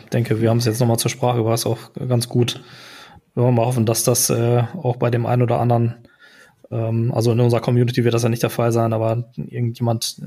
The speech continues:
ja, ein Pre-Coiner, No-Coiner, der vielleicht mal jetzt diesen Podcast hört, der, der dann vielleicht sich doch nochmal, ähm, sich das Ganze überlegt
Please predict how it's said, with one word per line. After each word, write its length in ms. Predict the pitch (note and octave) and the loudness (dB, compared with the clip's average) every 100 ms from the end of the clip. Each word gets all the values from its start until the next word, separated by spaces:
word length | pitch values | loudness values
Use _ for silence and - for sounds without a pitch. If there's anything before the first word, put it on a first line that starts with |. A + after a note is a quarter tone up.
| - | -14
ja, 160 | - | -12
ein 140 | - C3 | -12 -4
Pre-Coiner, 520 | B2+ C3 - B2 B2 | -2 0 0 2 4
No-Coiner, 500 | B2 B2+ B2+ A#2 A2+ | 2 2 0 2 2
der 200 | A#2 A2+ | 0 -2
vielleicht 280 | - B2+ - | -2 -4 0
mal 100 | A#2 | 0
jetzt 180 | B2 | 0
diesen 180 | A#2+ A#2+ | 0 0
Podcast 440 | B2+ B2 B2 A#2 - | -2 -2 0 0 2
hört, 260 | A2+ - _ - - - - - _ | 0 -2 _ -20 -20 -18 -20 -20 _
der, 240 | - A#2+ A2+ - - - | 0 2 2 -2 -10 -4
der 120 | A#2 | 0
dann 180 | A#2 A2+ | 2 0
vielleicht 400 | - A2+ A2 - | 0 0 0 -2
sich 240 | - B2 | -8 -6
doch 160 | - A2 | -4 -2
nochmal, 400 | A#2 G#2 G#2 G#2+ - - - | 0 0 0 -2 -6 -16 -6
ähm, 360 | G#2+ G#2 A2 - _ _ _ _ _ | -4 -2 -4 -6 _ _ _ _ _
sich 120 | - | -4
das 160 | - A#2 | -2 0
Ganze 240 | A#2+ A2 | 0 2
überlegt 480 | G#2+ G#2+ G#2+ G#2 - | 2 2 2 0 -8